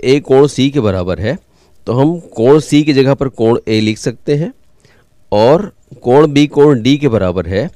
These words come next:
तो हम कोण डी की जगह कोण बी लिख सकते हैं। तो ऐसी स्थिति में हमें मिलेगा कोण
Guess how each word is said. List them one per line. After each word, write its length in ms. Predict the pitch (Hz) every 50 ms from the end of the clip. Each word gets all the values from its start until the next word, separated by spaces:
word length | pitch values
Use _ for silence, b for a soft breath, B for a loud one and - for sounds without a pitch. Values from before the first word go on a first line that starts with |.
| b b b b b b _ -
तो 60 | -
हम 280 | 113 113 113 127 156 170
कोण 380 | - - - 127 135 143 139 123
डी 140 | 123 127 123
की 100 | 123 113
जगह 220 | 107 117 127 127 127
कोण 280 | 110 - 113 117 120 110 104
बी 140 | 107 120 123
लिख 180 | 117 104 87
सकते 340 | - - 85 73 - - 85 85
हैं। 120 | 98 - - _ _ b b b b b _ -
तो 60 | - -
ऐसी 320 | - 104 110 117 - 175 170
स्थिति 260 | - - 139 147 147
में 80 | 135 139
हमें 180 | 139 120 120 113
मिलेगा 420 | 101 95 87 90 87 87 113 151 - - _
कोण 340 | - 101 98 107 127 -